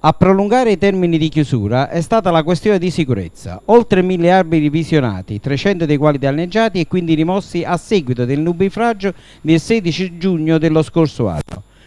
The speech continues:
C'è voluto un lungo lavoro di messa in sicurezza con la consulenza di esperti della facoltà di agraria che hanno collaborato a stretto contatto con la dirigenza della città metropolitana di Napoli.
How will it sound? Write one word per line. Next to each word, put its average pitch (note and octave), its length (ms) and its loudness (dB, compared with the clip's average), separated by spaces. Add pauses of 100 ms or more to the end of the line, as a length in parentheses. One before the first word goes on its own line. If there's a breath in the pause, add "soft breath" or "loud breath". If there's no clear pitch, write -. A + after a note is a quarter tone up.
C'è D3+ 180 4
voluto F#3+ 360 4
un F#3+ 60 2
lungo A3 260 2
lavoro F#3 320 6
di E3 100 2
messa E3+ 300 -2
in D#3 80 -2
sicurezza A#2+ 580 -4
con B2 120 -4
la C3 100 0
consulenza D#3 500 -2
di C#3 100 -2
esperti D3 520 -2
della A#2+ 220 -2
facoltà A#2+ 440 -4
di A2+ 100 -6
agraria G3 460 -2
che F3 140 -4
hanno E3 180 -2
collaborato C#3+ 640 -2
a B2 60 -2
stretto F3+ 420 -4
contatto C3+ 680 -4 (520 soft breath)
con E3+ 160 2
la E3 120 4
dirigenza F3+ 600 0
della D3 220 0
città F#3 320 -4
metropolitana D3+ 840 0
di A2+ 140 -4
Napoli. F2 440 -10